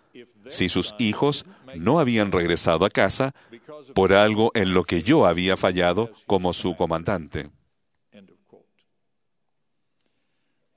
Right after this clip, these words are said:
¿Qué ejemplo del poder que significa un deseo abrumador en cuanto a prioridades y actos?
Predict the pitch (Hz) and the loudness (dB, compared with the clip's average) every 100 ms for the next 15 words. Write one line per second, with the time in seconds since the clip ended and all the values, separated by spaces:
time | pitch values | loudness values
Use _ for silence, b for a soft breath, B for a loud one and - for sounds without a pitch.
0 | 147 170 151 - - 143 185 87 - 92 | -20 -20 -20 -20 -16 -8 -2 -2 0 -4
1 | 82 82 73 76 76 82 82 85 78 82 | -2 -4 -2 -4 0 0 2 0 0 -4
2 | 80 80 78 - 131 - 73 73 73 76 | -4 -4 -4 -2 -4 -2 -4 -2 -2 -2
3 | 80 92 82 78 80 80 87 90 85 80 | 0 2 4 2 2 4 4 4 2 2
4 | 92 90 95 87 B B 90 85 90 82 | 2 2 2 0 B B 0 2 4 2
5 | 82 101 92 80 78 - - - 92 90 | 4 4 4 0 -4 -10 -18 -10 -8 0
6 | 87 82 - 78 73 - - _ | 0 -2 -4 -4 -4 -8 -12 _